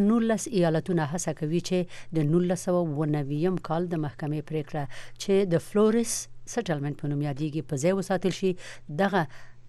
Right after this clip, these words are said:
پرېکړه وایي چې یو مهاجر ماشوم د شل ورځې یا د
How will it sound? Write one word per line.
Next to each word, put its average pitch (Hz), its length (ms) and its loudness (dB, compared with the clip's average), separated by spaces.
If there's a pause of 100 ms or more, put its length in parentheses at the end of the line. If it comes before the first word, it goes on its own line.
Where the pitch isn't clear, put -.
(220)
پرېکړه 151 340 -2
وایي 151 260 -2
چې 147 100 -4 (340)
یو 156 180 2
مهاجر 147 400 0
ماشوم 170 320 -2
د 156 160 -2
شل 214 160 0
ورځې 208 260 0 (100)
یا 156 120 0
د 151 40 0